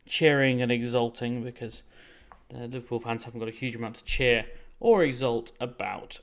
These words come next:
Uh, we've got lots to cheer and exult about here, though, because we've had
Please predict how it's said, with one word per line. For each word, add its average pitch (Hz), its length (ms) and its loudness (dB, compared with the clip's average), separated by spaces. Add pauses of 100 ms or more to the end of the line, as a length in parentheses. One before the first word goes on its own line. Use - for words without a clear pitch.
Uh, 143 160 -2
we've 190 160 6
got 180 160 8
lots 170 320 8
to 139 80 -12
cheer 139 320 2
and 131 140 0
exult 127 320 0
about 120 180 0
here, 127 160 2
though, 117 140 0
because 120 260 -10
we've 117 100 -10
had 120 220 -2